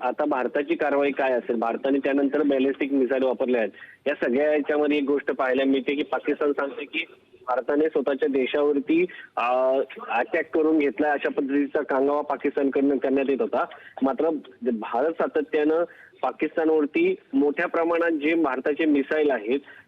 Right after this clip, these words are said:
ते सुरुवातीला वापरत नाही. पाकिस्तानने वापरल्यानंतर भारत जे आहे ते उत्तर जे देताना अशा पद्धतीने पाहायला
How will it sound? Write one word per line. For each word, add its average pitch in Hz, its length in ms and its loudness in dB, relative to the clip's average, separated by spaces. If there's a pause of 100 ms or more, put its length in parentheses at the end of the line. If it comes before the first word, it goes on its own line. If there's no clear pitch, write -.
ते 190 60 0
सुरुवातीला 175 460 2
वापरत 135 360 0
नाही. 117 120 2
पाकिस्तानने 170 580 0
वापरल्यानंतर 165 720 2
भारत 147 300 0
जे 151 180 0
आहे 135 280 2 (420)
ते 165 40 2
उत्तर 160 500 2
जे 175 160 2
देताना 147 400 2 (380)
अशा 131 200 0
पद्धतीने 156 440 2
पाहायला 147 340 0